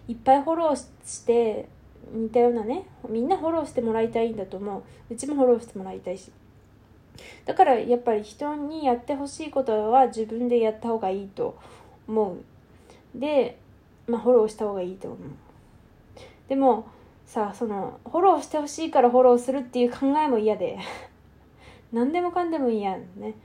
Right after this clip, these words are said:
そんなんじゃ、そりゃ当たり前じゃん、そりゃフォロワー増えないのはって言われそうなんだけど、まあ、そうだと思うよ。そうだと思うんだけど。ね。と言いつつ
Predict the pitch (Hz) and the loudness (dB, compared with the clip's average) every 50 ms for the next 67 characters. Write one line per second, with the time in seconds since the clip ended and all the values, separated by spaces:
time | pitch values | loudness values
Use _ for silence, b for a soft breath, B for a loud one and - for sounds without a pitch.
0 | b b b b b b b b b b - - 339 381 453 508 508 453 370 302 | b b b b b b b b b b -8 -4 0 4 6 6 6 6 6 4
1 | 262 226 226 220 226 - - _ - - - - 247 302 339 277 240 233 254 302 | 2 2 2 0 -4 -8 -18 _ -20 -20 -6 -4 -2 2 4 4 4 4 2 -2
2 | 359 427 480 480 494 480 480 466 440 359 320 285 254 240 233 233 233 226 226 226 | 0 2 2 2 2 2 2 2 2 2 2 2 2 2 2 2 0 0 2 2
3 | 226 220 214 214 214 220 226 220 214 214 208 214 214 208 202 190 190 190 _ - | 4 4 2 2 2 2 2 2 2 0 -2 -2 -4 -4 -4 -6 -8 -8 _ -8
4 | 202 202 208 214 214 220 220 214 240 226 220 202 190 180 180 180 - 190 202 208 | -6 -2 -2 -2 0 -2 -2 -2 -4 -6 -6 -6 -10 -14 -14 -16 -16 -16 -10 -6
5 | 226 226 226 - - - _ _ - 262 262 247 226 220 - 196 208 220 202 180 | -4 -4 -4 -6 -12 -20 _ _ 4 6 6 6 6 2 -2 -6 -6 -4 -6 -6
6 | 170 - B B B B B B B - - 359 320 254 233 214 220 240 233 208 | -10 -12 B B B B B B B -6 -4 -4 -2 -2 -2 0 0 0 -2 -2
7 | 190 185 185 190 196 B B B B B B B _ _ _ _ _ _ _ _ | -4 -8 -10 -12 -12 B B B B B B B _ _ _ _ _ _ _ _
8 | - - - _ _ _ _ 233 233 262 269 254 - - B B B B B B | -20 -20 -20 _ _ _ _ 2 4 4 4 4 2 -2 B B B B B B
9 | B B B B B B B B - 370 403 392 381 381 - - - - 330 320 | B B B B B B B B 4 6 6 6 4 2 -4 -10 -4 -2 0 2
10 | 277 247 - - - | 2 0 0 -2 -10